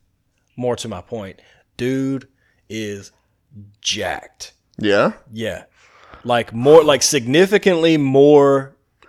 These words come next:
Speaker 1: than when he was playing in the N F L before. Looked like he lost a little weight when he went into baseball and, you know, just, like, a broadcasting career.
Speaker 2: Mm-hmm.
Speaker 1: But they put out these pictures of him, you know, the, the transformation that he made to try to play tight end.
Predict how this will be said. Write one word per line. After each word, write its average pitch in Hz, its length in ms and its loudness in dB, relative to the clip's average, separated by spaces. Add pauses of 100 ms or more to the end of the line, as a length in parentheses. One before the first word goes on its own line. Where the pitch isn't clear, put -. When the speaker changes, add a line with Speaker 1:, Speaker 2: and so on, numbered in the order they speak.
(500)
Speaker 1:
than 120 420 -2
when 117 180 -2
he 123 140 -6
was 107 140 -8
playing 113 280 -8
in 107 80 -12
the 107 60 -12
N 107 80 -10
F 98 100 -10
L 98 100 -8
before. 90 460 -12 (280)
Looked 156 160 0
like 165 140 4
he 160 100 0
lost 135 340 2
a 147 60 -2
little 127 240 2
weight 131 220 4
when 117 140 -4
he 117 60 -4
went 120 200 -2
into 110 180 -4
baseball 113 800 -2 (280)
and, 98 460 -8
you 107 140 -10
know, 98 120 -8
just, 101 260 -12
like, 98 140 -12
a 92 80 -14
broadcasting 113 680 -6
career. 113 540 -8 (120)
Speaker 2:
Mm-hmm. - 920 -8
Speaker 1:
But 110 160 -6
they 127 120 0
put 127 180 0
out 117 100 -2
these 113 160 -10
pictures 113 320 -10
of 101 120 -12
him, 110 380 -6 (600)
you 107 100 -16
know, 104 100 -12
the, 98 500 -10
the 107 100 -16
transformation 113 600 -8
that 107 100 -10
he 113 80 -10
made 107 260 -8
to 101 60 -12
try 113 180 -8
to 101 60 -14
play 104 180 -10
tight 101 300 -8
end. 104 320 -10